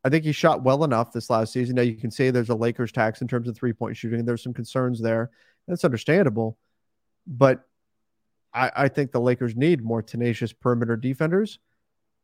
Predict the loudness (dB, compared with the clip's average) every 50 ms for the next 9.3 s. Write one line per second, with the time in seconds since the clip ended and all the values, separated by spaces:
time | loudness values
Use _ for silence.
0 | _ _ _ _ _ 4 6 6 6 6 4 2 4 4 4 4 2 2 2 2
1 | 2 4 2 0 -4 -6 -12 -16 _ _ _ _ _ _ _ _ _ 0 2 2
2 | 4 4 4 4 4 4 4 2 0 0 0 2 2 4 4 4 4 0 0 2
3 | 0 0 0 -2 -2 -4 -4 -6 _ _ _ _ _ _ _ _ _ _ _ _
4 | _ 2 4 4 6 4 4 4 4 4 6 6 4 4 2 0 0 0 2 2
5 | 2 4 2 0 2 2 2 2 2 2 2 2 2 0 0 0 0 0 0 0
6 | 0 -6 -12 -12 -14 -20 _ _ _ _ _ _ _ _ _ _ _ _ _ _
7 | _ _ _ _ _ _ 4 6 6 6 4 2 2 2 2 2 2 0 0 2
8 | 4 4 4 4 2 2 0 2 0 0 0 0 0 2 2 2 2 0 -4 -4
9 | -10 -10 -10 -12 -14